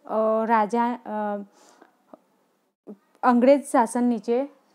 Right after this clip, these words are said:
લાવીને રાખવું, એટલે કે અંગ્રેજ શાસન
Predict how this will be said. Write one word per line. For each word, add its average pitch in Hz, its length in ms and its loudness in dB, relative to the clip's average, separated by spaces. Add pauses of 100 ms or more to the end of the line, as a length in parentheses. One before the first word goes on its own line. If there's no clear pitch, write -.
(340)
લાવીને 226 560 -4 (280)
રાખવું, 214 440 -6
એટલે 220 240 -4
કે 247 120 0
અંગ્રેજ 247 340 2
શાસન 233 460 -4